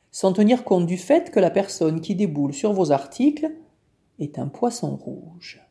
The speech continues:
Et quand bien même, admettons que ce ne soit pas le cas, que quelqu'un de très sérieux, qui a suivi votre lien de com alléché par le sujet, soit prêt à lire tout ce que vous avez publié jusqu'à présent jusqu'au bout,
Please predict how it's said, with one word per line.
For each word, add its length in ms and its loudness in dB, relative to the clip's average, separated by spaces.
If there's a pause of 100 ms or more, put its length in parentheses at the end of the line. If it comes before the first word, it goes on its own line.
(1120)
Et 100 4
quand 160 8
bien 240 6
même, 520 0 (840)
admettons 480 2
que 80 0
ce 140 -2
ne 100 -2
soit 220 -2
pas 100 4
le 100 4
cas, 340 -4 (300)
que 180 -4
quelqu'un 640 2
de 160 -4
très 220 -2
sérieux, 540 2 (260)
qui 160 -2
a 60 -4
suivi 340 -2
votre 340 2
lien 220 2
de 100 4
com 340 4
alléché 540 0
par 160 -4
le 100 -2
sujet, 520 -2 (280)
soit 360 2
prêt 340 4
à 140 8
lire 400 2
tout 180 10
ce 160 0
que 140 0
vous 240 2
avez 240 6
publié 560 2
jusqu'à 320 0
présent 400 0
jusqu'au 420 -2
bout, 380 8